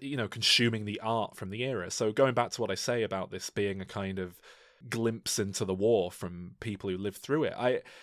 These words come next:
I found this a far more interesting relic of, of living through the war than any, like, war movie that I think I've ever seen. Um, it, it, it's just a very, and, and I think it's like you say, it's 'cause it's about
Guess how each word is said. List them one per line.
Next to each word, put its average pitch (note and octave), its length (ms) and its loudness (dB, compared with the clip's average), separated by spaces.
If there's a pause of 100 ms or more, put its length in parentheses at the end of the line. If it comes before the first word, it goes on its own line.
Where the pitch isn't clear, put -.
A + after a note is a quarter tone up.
(140)
I C3 140 8
found D3+ 600 0
this - 640 0 (440)
a G#2 80 -6
far D3 400 4
more A#2 200 2
interesting G#2 480 -2
relic G2+ 460 0
of, F2 300 -10
of F#2+ 180 -10
living G2 240 -4
through F#2+ 280 -4
the F#2 80 -4
war F#2 520 -4 (100)
than G2 380 -4 (100)
any, A#2 380 0
like, F#2 300 -6 (380)
war A2 320 8
movie F#2 500 -10 (160)
that F2+ 100 -2
I F2+ 60 -6
think F#2+ 180 -10
I've F#2 140 -8
ever A#2 180 -2
seen. - 480 -10
Um, F#2+ 580 -10
it, - 40 -14 (120)
it, G#2 200 -12
it's - 180 -8
just - 240 -6
a - 20 -6
very, A#2+ 640 0 (580)
and, E3 120 6 (200)
and F#3 140 8
I F#3 60 8
think A3 180 4
it's F#3 100 4
like E3+ 100 6
you D#3 60 -2
say, B3 200 6
it's C3 120 2
'cause E3 160 0
it's - 140 -2
about C#3+ 400 4